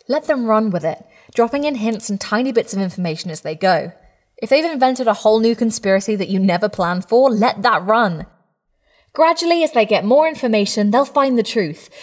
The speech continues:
or not, and then be surprised when the real murderer is revealed. This part of the story is the best bit.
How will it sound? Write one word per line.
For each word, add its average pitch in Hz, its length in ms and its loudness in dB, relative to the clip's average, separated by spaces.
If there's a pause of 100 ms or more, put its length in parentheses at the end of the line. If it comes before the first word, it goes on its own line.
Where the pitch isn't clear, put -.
(140)
or 349 200 0
not, 196 320 0
and 233 120 -4
then 247 140 0
be 240 80 2
surprised 240 560 0
when 220 120 -4
the 220 100 -2
real 247 280 2
murderer 170 420 0
is 196 200 -6
revealed. 208 560 -4 (880)
This 349 180 0
part 294 300 0
of 254 60 0
the 247 80 2
story 202 460 0
is 190 100 -6
the 202 100 -4
best - 540 -8
bit. - 340 -6